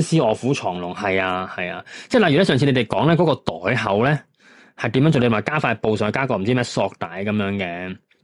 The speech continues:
跟住係好多網友 send 俾我，我就見到嗰個，你哋，你哋建議嗰個方法呢，所以呢，我就又要同，再落去專登同呢個阿潘太去針針啊！即係呢件事，因為點解咁耐都唔搞唔掂呢？就係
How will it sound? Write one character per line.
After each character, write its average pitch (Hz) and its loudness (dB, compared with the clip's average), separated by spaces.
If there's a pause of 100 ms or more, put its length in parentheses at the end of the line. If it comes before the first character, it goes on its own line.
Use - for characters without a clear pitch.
跟 247 4
住 185 4
係 131 2
好 127 0
多 156 2
網 123 2
友 107 0
send 117 0
俾 104 0
我， 90 -4
我 113 -2
就 107 -2 (120)
見 131 2
到 127 2
嗰 147 2
個， 120 0 (340)
你 113 -4
哋， 110 2
你 113 0
哋 104 0
建 110 0
議 107 2
嗰 117 0
個 117 0
方 113 0
法 98 -2
呢， 101 -4 (380)
所 196 4
以 208 8
呢， 196 4 (480)
我 123 0
就 117 2
又 110 2
要 120 2
同， 104 -4
再 120 2
落 107 2
去 117 0
專 147 2
登 147 4
同 90 -2
呢 123 2
個 123 0
阿 104 2
潘 127 0
太 101 0
去 101 0
針 110 0
針 98 -4
啊！ 82 -14
即 202 2
係 165 2
呢 196 4
件 156 4
事， 120 -2
因 123 2
為 131 2 (400)
點 175 4
解 240 4
咁 160 2
耐 135 4
都 175 4
唔 123 4
搞 113 0
唔 123 2
掂 101 0
呢？ 131 2
就 127 0
係 101 0